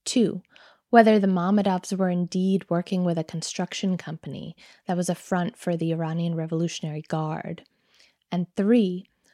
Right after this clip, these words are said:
whether the Trump Organization had violated U S sanctions laws by receiving payments that could be traced back to the Guard.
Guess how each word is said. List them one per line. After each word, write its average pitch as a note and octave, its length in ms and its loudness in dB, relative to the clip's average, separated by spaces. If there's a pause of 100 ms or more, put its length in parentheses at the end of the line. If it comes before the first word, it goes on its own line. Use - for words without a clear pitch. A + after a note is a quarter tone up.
(120)
whether G#3+ 300 6
the F#3+ 120 2
Trump B3 380 0
Organization F3 800 -2
had F3+ 300 -4
violated F3+ 680 2
U F#3+ 140 2
S G#3 180 -2
sanctions F3+ 540 -2
laws - 480 -8 (400)
by G3+ 80 4
receiving A3 560 4
payments F3 500 -2
that F3 160 -2
could F3 160 -4
be F3+ 100 -2
traced - 460 -6
back E3 320 -4
to - 140 -18
the D#3 80 -8
Guard. - 420 -14